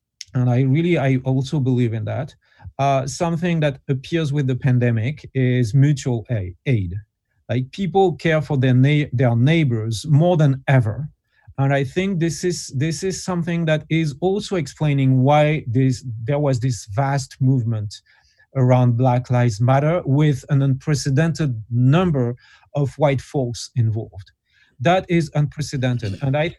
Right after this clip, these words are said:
think that this is one of the signs of resistance that we are seeing, right? That could, that could, you know, help of, us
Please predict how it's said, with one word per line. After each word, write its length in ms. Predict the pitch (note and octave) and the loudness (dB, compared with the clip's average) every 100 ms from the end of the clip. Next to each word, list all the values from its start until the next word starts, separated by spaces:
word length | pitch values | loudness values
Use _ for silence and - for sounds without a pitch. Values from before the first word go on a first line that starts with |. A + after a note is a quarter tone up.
| - | -8
think 240 | G#3 F3+ | -8 -4
that 160 | D3+ C#3 B2 | -2 -2 -4
this 300 | C3 E3+ F3 | -2 -2 -2
is 180 | F#3+ C#3 | -2 -2
one 300 | C#3+ E3+ G3 | 0 -2 -2
of 120 | F3+ | -4
the 120 | D3 | -6
signs 420 | C3 - G#3 F3 | -6 -6 -2 -2
of 160 | C#3+ A#2 | -2 -4
resistance 580 | B2 A#2 A#2+ - C3+ A#2 | -6 -4 -6 -8 -12 -10
that 120 | A#2+ - | -10 -8
we 120 | A2+ | -10
are 100 | G#2+ | -10
seeing, 340 | - G2+ G2+ G2+ _ _ _ | -12 -12 -12 -16 _ _ _
right? 180 | - D2+ D2+ _ _ - | -12 -12 -12 _ _ -4
That 280 | C3 C3 C3 | 0 0 -2
could, 480 | - D3+ D3 C#3+ C3 | -2 0 2 0 0
that 280 | C3 C3 C3 | -2 -2 -4
could, 380 | - D3 C#3 B2+ | -6 -4 -2 -2
you 180 | C#3 C3+ | -2 0
know, 160 | C3+ B2 | 0 0
help 300 | B2+ B2+ B2 | 0 -2 -4
of, 260 | A#2 G2+ - _ _ | -8 -8 -16 _ _
us 380 | C#3 A#2+ A#2+ - | -4 -4 -4 -10